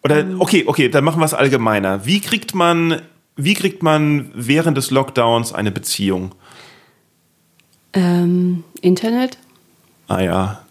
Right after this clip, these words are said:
Speaker 1: Ja,
Speaker 2: Mhm.
Speaker 1: das Internet, das ist, das ist dieser neumodische Kram. <laughs> Den
Speaker 2: Richtig.
Speaker 1: kenn ich noch nicht.
Speaker 2: Aber das kann man ganz gut benutzen.
Speaker 1: Mhm.
Speaker 2: Und ja, auch vielleicht erstmal viel schreiben oder telefonieren, sich kennenlernen so ein bisschen. Dafür hat man ja Zeit jetzt.
Speaker 1: Ja.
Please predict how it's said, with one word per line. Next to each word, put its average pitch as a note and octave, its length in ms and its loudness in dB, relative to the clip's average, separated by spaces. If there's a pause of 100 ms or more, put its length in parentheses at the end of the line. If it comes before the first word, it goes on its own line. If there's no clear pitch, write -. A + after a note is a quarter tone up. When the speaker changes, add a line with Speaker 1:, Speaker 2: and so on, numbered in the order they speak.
(260)
Speaker 1:
Ja, F#2+ 240 2
Speaker 2:
Mhm. F2+ 40 -2
Speaker 1:
das F2 160 -4
Internet, G2 600 -2
das F#2+ 140 -4
ist, - 220 -4
das G2+ 160 -4
ist - 180 -6
dieser G2 180 0
neumodische G2 520 0
Kram. G2+ 480 0
<laughs> - 20 0
Den D#3 180 0
Speaker 2:
Richtig. F#3+ 520 -2
Speaker 1:
kenn - 240 -4
ich C#3 160 0
noch B2 160 0
nicht. A#2 280 -2
Speaker 2:
Aber G3 180 -2
das G#3+ 240 -2
kann C4 120 -2
man A#3 140 0
ganz A3+ 200 -2
gut G3+ 140 -8
benutzen. G#3+ 600 -2 (180)
Speaker 1:
Mhm. C3 400 2 (140)
Speaker 2:
Und F3+ 320 -2
ja, - 180 -4 (220)
auch F3 120 -4
vielleicht F3 280 -6
erstmal - 420 -4
viel - 140 -6
schreiben F#3 340 0
oder E3+ 180 0
telefonieren, F3+ 680 0
sich E3+ 340 -14
kennenlernen F3 480 2
so F3 100 0
ein E3+ 80 2
bisschen. F3 380 -2 (260)
Dafür B3 220 2
hat C4 100 0
man A#3+ 160 2
ja A#3+ 160 0
Zeit C4+ 320 -4
jetzt. - 260 -8 (1300)
Speaker 1:
Ja. G#2+ 260 2